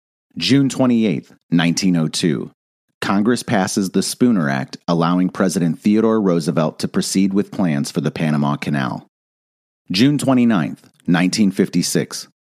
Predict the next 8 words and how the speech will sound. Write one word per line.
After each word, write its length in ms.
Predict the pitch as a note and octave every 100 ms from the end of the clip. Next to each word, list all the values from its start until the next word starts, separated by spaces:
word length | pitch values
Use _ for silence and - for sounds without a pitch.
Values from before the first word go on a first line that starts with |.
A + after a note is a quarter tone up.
| _ _ -
President 440 | G#2 G2+ C3 B2
Eisenhower 580 | F#2+ F#2+ G2 F#2+ F#2 F#2
signs 360 | - E2+ E2
the 80 | -
Federal 480 | - F#2 G#2 A2+ A2+ F2+
Aid 240 | F2+ F2+
Highway 460 | - F2+ D2 C#2 A#1
Act, 360 | B1+ A#1 -